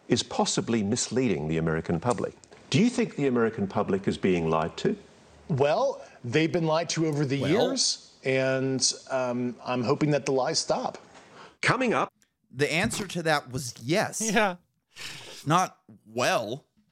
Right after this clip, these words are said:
Speaker 3: I'm hoping the lies stop. It seems, appears that way. Like, what the fuck? It's like, are you whistleblowing or not?
Speaker 4: <laughs>
Speaker 3: Like, the whole point of you being here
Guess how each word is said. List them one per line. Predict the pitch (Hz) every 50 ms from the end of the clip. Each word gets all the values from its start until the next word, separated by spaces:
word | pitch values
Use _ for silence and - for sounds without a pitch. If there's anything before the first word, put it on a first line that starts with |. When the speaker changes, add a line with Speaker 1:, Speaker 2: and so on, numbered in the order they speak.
| _ _ _ _ _ _ _ _
Speaker 3:
I'm | - 147 135
hoping | 113 104 123 135 143 - - 127 123 120
the | 110 87
lies | 101 107 110 120 127 117 101 -
stop. | - - - 110 - -
It | 113 92
seems, | - - - 135 131 143 151 160 147 - - -
appears | 113 107 - - - - 135 196 240 240 208 - -
that | 107 104 92 - -
way. | 92 98 95 98
Like, | - 113 123 -
what | - 123 - -
the | - 123
fuck? | - _ - 95 117 175 - - - _ _ _ _ _ _ _
It's | _ -
like, | 135 147 - -
are | 135 139
you | 127 120 151 190 240 277 302 294 269 202
whistleblowing | 160 175 202 - - 208 196 208 214 226 254 269 311 330 330 339 339 - _ _ - - 156 151 104
or | 151 160 156 147
not? | 160 240 320 330 233 180 110 - -
Speaker 4:
<laughs> | 180
Speaker 3:
Like, | 147 147 139 135 127 165 156 160 139 - - - 165 165 156 - _ _ _ -
the | 156 165 151
whole | 151 214 254 247
point | - - 185 220 254 269 220
of | 208 185 156
you | 180 214 214
being | 165 147 196 233 262 262 254 226 156
here | 131 135 135 127 131 135 156 214